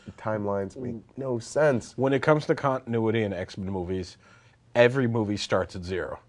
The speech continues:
Speaker 1: Yeah.
Speaker 2: It's like, well, we'll reference things that happened in other films, but we're
Speaker 1: <laughs>
Speaker 2: basing every movie as a new timeline, which I think they've tried to work into the story in, in some ways, some more successful than others.
Speaker 1: Right.
Speaker 2: Um,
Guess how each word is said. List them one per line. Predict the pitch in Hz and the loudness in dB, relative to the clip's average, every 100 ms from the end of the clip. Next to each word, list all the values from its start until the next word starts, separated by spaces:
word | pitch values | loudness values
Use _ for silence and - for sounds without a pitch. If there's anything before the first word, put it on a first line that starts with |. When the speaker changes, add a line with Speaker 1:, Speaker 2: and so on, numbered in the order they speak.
| _ _ | _ _
Speaker 1:
Yeah. | - - 76 - | 0 2 0 -6
Speaker 2:
It's | 104 151 | -4 4
like, | 131 123 - - | 4 4 -12 -6
well, | 147 175 202 202 | 6 10 10 10
we'll | 185 156 | 8 6
reference | 151 185 190 190 175 | 6 4 4 -2 -2
things | - 175 180 | 0 2 2
that | 165 | 0
happened | 135 165 160 160 | 4 4 6 4
in | 147 | 4
other | 151 151 | 6 4
films, | 147 202 139 131 131 | 6 8 8 8 6
but | 151 123 | 6 4
we're | 170 | 4
Speaker 1:
<laughs> | 135 | 4
Speaker 2:
basing | 139 139 131 120 | 6 6 4 2
every | 135 139 147 139 | 4 6 4 2
movie | 135 127 | 2 2
as | 117 107 | 2 2
a | |
new | 101 104 110 104 | 0 0 0 0
timeline, | 107 98 87 73 - - - - - | -2 -2 -4 -8 -12 -20 -20 -20 -2
which | 131 135 | 0 2
I | 143 | 0
think | 156 214 185 | 0 -2 2
they've | 190 - | 2 0
tried | - - 170 160 156 | -10 0 4 6 4
to | 156 | 2
work | 151 160 156 | 4 4 4
into | 156 143 | 0 -2
the | 139 | -4
story | 123 - 135 135 131 | -6 2 4 4 2
in, | 120 120 - | 0 -2 -6
in | 131 107 | -6 -6
some | - 135 127 | -2 0 2
ways, | 123 120 117 120 - _ - - _ | 2 2 0 -6 -14 _ -20 -20 _
some | - - 135 | -16 -2 0
more | 120 117 113 | 2 0 0
successful | - 110 117 107 120 | -2 -2 -2 0 -2
than | 101 101 | -2 -2
others. | 101 117 - - | -2 -4 -6 2
Speaker 1:
Right. | 110 101 92 - - - | 4 6 4 -2 -8 -4
Speaker 2:
Um, | 101 95 | -2 -2